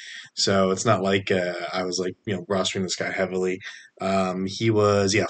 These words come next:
forty-six hundred last game, and now he's forty-four hundred. So forty-four hundred for Eric Gordon. Um, you know, this is a guy can, can put up points in, in a hurry. Uh, guy capable of putting up thirty points in a game,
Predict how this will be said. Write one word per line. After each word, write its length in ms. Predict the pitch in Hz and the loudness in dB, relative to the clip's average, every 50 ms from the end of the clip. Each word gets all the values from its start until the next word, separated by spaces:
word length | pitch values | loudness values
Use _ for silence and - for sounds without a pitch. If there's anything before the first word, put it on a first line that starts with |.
| - - | 0 0
forty-six 380 | 110 110 107 - 117 101 - | 0 2 2 2 0 0 0
hundred 260 | - 107 101 101 95 | 0 0 2 2 2
last 240 | 95 98 98 98 101 | 2 2 0 0 0
game, 260 | - 104 101 98 98 | 0 0 0 2 0
and 80 | 98 92 | 0 0
now 120 | 95 95 | 0 0
he's 160 | 92 95 92 - | 0 0 -2 -6
forty-four 580 | - - 101 95 92 - - - 135 135 131 | -4 -2 -2 -2 -2 -4 4 6 8 8 10
hundred. 400 | 131 123 117 120 117 110 104 - - - - - - - - - - | 8 6 6 6 6 6 4 0 -8 -12 -10 -10 -8 -10 -10 -10 -2
So 180 | - 113 104 - | 0 0 0 4
forty-four 440 | - 156 165 165 156 156 165 151 | 8 10 10 10 10 10 8 10
hundred 240 | 135 139 139 135 123 | 10 10 8 8 6
for 160 | - 127 110 - 127 | 4 0 0 2 4
Eric 260 | 120 117 107 104 - | 6 6 6 4 4
Gordon. 460 | - 123 127 135 131 127 127 123 123 120 - - - - - - - - _ _ - | 6 8 8 8 8 6 4 2 0 -2 -6 -12 -14 -14 -16 -16 -18 -20 _ _ 8
Um, 600 | 127 139 143 143 143 143 139 139 139 139 139 143 | 10 12 12 12 12 12 12 12 12 10 8 6
you 160 | 147 156 143 | 6 6 8
know, 60 | 135 | 8
this 140 | 139 139 - | 8 6 6
is 120 | 160 147 | 6 6
a 60 | 151 147 | 6 8
guy 640 | 156 147 147 147 147 147 147 143 147 143 143 139 139 - _ - | 10 12 12 12 12 12 12 12 12 10 10 8 4 0 _ 2
can, 280 | - 135 131 127 123 | 4 4 4 4 0
can 200 | 120 - 135 113 | 2 0 0 4
put 220 | 113 151 139 - - - | 6 6 6 6 2 -4
up 180 | 135 123 123 - | -4 -4 -2 0
points 280 | 131 127 131 123 - | 0 0 0 0 0
in, 100 | 127 120 | 0 0
in 180 | 110 110 113 110 | 0 0 0 0
a 60 | 104 | 2
hurry. 420 | 104 113 120 127 127 127 123 120 117 - | 4 6 6 6 6 6 4 0 -4 -4
Uh, 360 | 104 101 101 98 98 95 95 | -2 0 2 4 4 2 2
guy 240 | 95 95 110 110 113 | 4 6 6 6 6
capable 540 | 113 - 127 120 117 120 110 117 117 113 110 | 6 6 6 6 6 4 4 6 8 8 6
of 80 | 113 | 6
putting 240 | - 117 110 110 113 | 4 4 4 6 4
up 120 | 113 113 - | 4 2 2
thirty 380 | - 110 104 104 107 107 110 110 - - _ _ _ _ _ _ _ | 2 4 4 4 4 0 -2 -6 -12 -20 _ _ _ _ _ _ _
points 240 | 104 101 104 101 - | -2 -2 -2 0 0
in 80 | 107 101 | 0 -2
a 40 | |
game, 400 | 92 90 90 92 101 113 127 127 | -2 -2 -4 -4 -4 -4 -4 -6